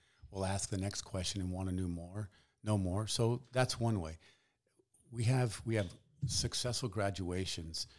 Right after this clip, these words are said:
You know, maybe if those were covered more, where the media would come and talk about the successful graduations from,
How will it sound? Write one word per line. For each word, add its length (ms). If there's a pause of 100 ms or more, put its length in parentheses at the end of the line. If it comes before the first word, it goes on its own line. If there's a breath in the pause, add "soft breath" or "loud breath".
(340 loud breath)
You 80
know, 100
maybe 360
if 80
those 240
were 60
covered 420
more, 240
where 360 (400 soft breath)
the 60
media 380
would 160
come 320
and 100
talk 300
about 320
the 180
successful 560
graduations 720
from, 400